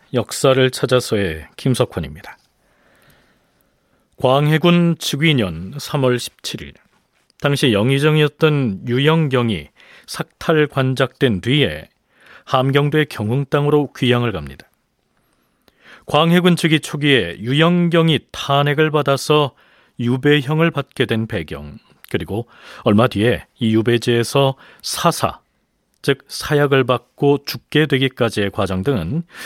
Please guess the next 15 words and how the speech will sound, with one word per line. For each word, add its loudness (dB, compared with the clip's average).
이전에 0
충분히 0
다뤘기 -2
때문에 0
새삼 -2
재론하지 -2
않겠습니다. -6
자, 4
그런데요, 0
공교롭게도 2
유영경이 2
유배형을 -2
받은 -2
바로 -4
그날, -2